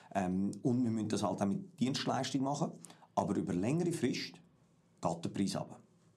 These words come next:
Der Preis geht am Schluss runter und der Endgegner ist Amazon. Und Amazon muss ohne, kann ohne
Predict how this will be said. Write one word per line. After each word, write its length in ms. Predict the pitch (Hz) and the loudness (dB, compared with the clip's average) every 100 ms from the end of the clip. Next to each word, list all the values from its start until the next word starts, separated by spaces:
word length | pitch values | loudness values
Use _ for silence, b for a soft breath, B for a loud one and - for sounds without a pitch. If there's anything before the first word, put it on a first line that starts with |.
| - | -8
Der 60 | 90 | -2
Preis 460 | - 143 170 170 | 2 2 0 0
geht 420 | 117 113 131 - - B B | 2 2 2 -4 -16 B B
am 100 | - | -4
Schluss 300 | 101 127 127 | 0 2 2
runter 220 | 104 107 | 2 2
und 360 | - 101 - - | 2 0 -2 -2
der 220 | 101 - | -2 2
Endgegner 720 | 104 147 156 - 101 107 143 233 - - - B B B - | 2 2 0 0 0 2 0 -2 -6 -18 -20 B B B -4
ist 120 | 110 | 0
Amazon. 440 | 101 87 80 - - - _ - B B B | 0 0 -2 -8 -12 -20 _ -20 B B B
Und 220 | - 92 110 | -4 0 2
Amazon 500 | 139 117 110 98 98 | 2 2 2 4 2
muss 220 | 95 - - | 2 -2 -2
ohne, 300 | 127 127 131 | 2 2 0
kann 220 | - 95 | 0 0
ohne 460 | 131 123 170 220 156 | 2 2 2 0 -2